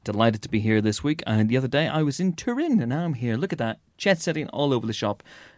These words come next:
In fact, in Turin, that's where I watched the Liverpool semi-final of the Champions League, whilst ignoring two major movie <laughs> stars going, not going at it, that would be terrible, uh, having a, a big old dialogue scene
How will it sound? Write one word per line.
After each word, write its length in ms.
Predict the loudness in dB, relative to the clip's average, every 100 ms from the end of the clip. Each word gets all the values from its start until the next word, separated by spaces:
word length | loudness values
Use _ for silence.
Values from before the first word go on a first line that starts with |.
| -6
In 80 | 0
fact, 240 | 2 2
in 80 | -2
Turin, 400 | 0 2 4 4
that's 200 | 2 0
where 100 | -4
I 20 |
watched 460 | -4 -6 -8 -12 -14 -6
the 400 | 0 2 0 -2 _ _ _
Liverpool 420 | -4 -4 -2 -2
semi-final 520 | -2 -2 0 0 0
of 40 | -2
the 60 |
Champions 380 | -2 -2 -2 -4
League, 260 | -4 -4 -8 _ _ _ _
whilst 320 | 4 4 4 -2
ignoring 580 | -6 -2 0 2 2 0 -6 _ _ _ -4
two 160 | 2
major 280 | 4 4 4
movie 260 | 2 2 -2
<laughs> 80 |
stars 380 | -2 0 4 4
going, 520 | 4 4 6 6 4 0 -10 -20 -8
not 160 | -4 -4
going 200 | -4 -4
at 160 | -4 -4
it, 80 |
that 80 | -4
would 80 | -6
be 80 | -2
terrible, 320 | -2 -2 -4 -12 0
uh, 280 | 4 6 6
having 200 | 2 2 2
a, 80 | 2 0
a 100 | 0
big 180 | 2
old 140 | 2 2
dialogue 340 | 2 0 -2
scene 240 | -6 -6